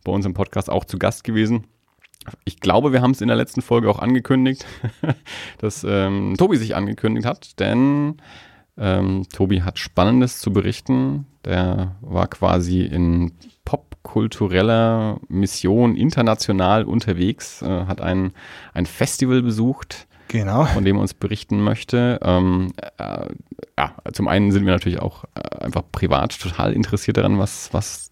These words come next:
Speaker 1: da so gegeben wurde, was da passiert ist. Und dann haben wir uns auch so im, im gemeinsamen Gespräch gedacht, das ist ja auch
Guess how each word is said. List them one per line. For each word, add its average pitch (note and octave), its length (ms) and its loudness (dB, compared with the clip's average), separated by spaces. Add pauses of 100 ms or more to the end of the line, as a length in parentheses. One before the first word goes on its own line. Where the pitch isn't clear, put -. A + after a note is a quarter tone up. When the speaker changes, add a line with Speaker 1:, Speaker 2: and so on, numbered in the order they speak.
(100)
Speaker 1:
da C2+ 180 4
so G2 180 4 (320)
gegeben G#2 560 2
wurde, C3+ 220 2
was G#2+ 140 -2
da - 80 -4
passiert - 260 2
ist. C3 100 0 (380)
Und D#2 80 0
dann D#2 240 4
haben C2+ 120 0
wir D#2 100 2
uns - 180 -4
auch - 220 -6
so - 240 -4
im, F2 240 -4
im F2+ 100 2
gemeinsamen F2 340 2
Gespräch - 380 -2
gedacht, - 300 -2
das - 80 -8
ist - 160 -4
ja - 80 -2
auch - 100 -4